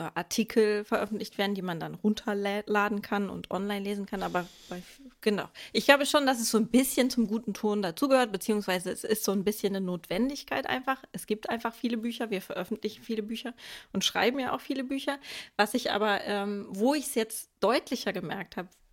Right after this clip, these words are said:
also war während der ganzen Zoom-Meetings, weil wir haben ja so eine Pandemie gerade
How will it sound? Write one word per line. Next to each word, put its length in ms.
also 280
war 400
während 540
der 460
ganzen 480
Zoom-Meetings, 840
weil 380
wir 180
haben 180
ja 120
so 100
eine 160
Pandemie 520
gerade 400